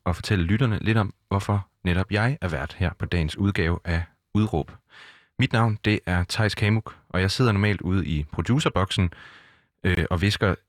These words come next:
i ørerne på de to faste værter, Vitus og Pauline. Men i dag, der har vi valgt at bytte lidt rundt på rollerne, og det har vi, fordi at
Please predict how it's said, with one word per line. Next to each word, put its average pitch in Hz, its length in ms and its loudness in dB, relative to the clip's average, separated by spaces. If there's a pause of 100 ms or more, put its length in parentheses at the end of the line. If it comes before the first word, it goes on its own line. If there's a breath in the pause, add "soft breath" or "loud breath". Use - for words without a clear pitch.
i 76 160 -2
ørerne 92 260 2
på 87 100 -2
de 78 60 -6
to 90 160 0
faste 101 340 -2
værter, 82 280 0
Vitus 90 400 -2
og 85 120 -6
Pauline. 80 440 0 (560)
Men 101 100 2
i - 20 2
dag, 117 260 0
der 98 60 0
har 104 40 2
vi 104 100 2
valgt 104 180 0
at 95 80 -8
bytte 110 140 0
lidt 113 140 -2
rundt 120 140 0
på 107 80 -2
rollerne, 95 380 2
og - 140 -6
det 95 100 0
har 117 160 0
vi, 104 100 -2
fordi - 500 -4
at 87 200 -2